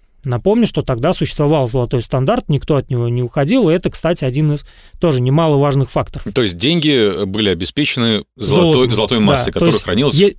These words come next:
Speaker 1: если мы попытаемся это объяснить на пальцах, вот много у вас в стране золота, вы богатая страна, мало у вас в стране золота, вы бедная страна. И, э, в этой связи тоже перестановка сил, э, случилась очень серьёзная.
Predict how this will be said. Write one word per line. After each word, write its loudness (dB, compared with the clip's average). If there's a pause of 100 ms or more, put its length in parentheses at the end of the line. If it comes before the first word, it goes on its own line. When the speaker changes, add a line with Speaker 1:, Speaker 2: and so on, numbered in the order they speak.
Speaker 1:
если 2
мы 2 (140)
попытаемся -2
это -2
объяснить -2
на 0
пальцах, -2
вот -2
много 4
у 4
вас 2
в -4
стране 0
золота, 0 (180)
вы 2
богатая 0
страна, -2
мало 0
у 2
вас 2
в -2
стране 0
золота, -2
вы 0
бедная 0
страна. -8 (640)
И, 4
э, 2
в 2
этой 0
связи 2 (120)
тоже 2
перестановка 2
сил, 2 (200)
э, 2
случилась 0
очень 0
серьёзная. 0